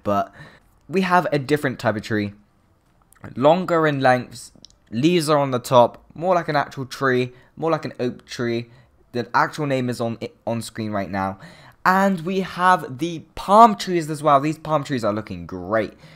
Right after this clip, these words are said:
So you have the leaves spiking across, going almost left, right, everywhere. And you've also got the, I like how the fact that the pe-, palm trees can go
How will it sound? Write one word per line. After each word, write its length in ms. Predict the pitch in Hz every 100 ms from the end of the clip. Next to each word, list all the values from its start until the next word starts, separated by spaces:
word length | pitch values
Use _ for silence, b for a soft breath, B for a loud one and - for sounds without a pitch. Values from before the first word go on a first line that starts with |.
| B
So 100 | -
you 140 | 127
have 200 | 123 123
the 80 | 113
leaves 540 | 117 170 185 165 - -
spiking 560 | - - 117 117 107
across, 560 | 107 - 165 160 156 -
going 360 | 117 117 110 - _ _ _ _ _ _ _
almost 540 | 113 113 104 101 - 110
left, 240 | 104 -
right, 260 | 98 95 - -
everywhere. 680 | 135 147 143 143 139 139 143 B B B
And 180 | - 143
you've 180 | 135 123
also 360 | 131 123 135 123
got 380 | 123 117 -
the, 240 | 110 107 107
I 100 | 123
like 240 | 120 113 117
how 120 | 120
the 120 | 104
fact 280 | - 107 -
that 140 | 95
the 80 | 92
pe-, 200 | 82 110 - - - -
palm 260 | 113 107
trees 260 | - 107 98
can 160 | 107
go 240 | 98 92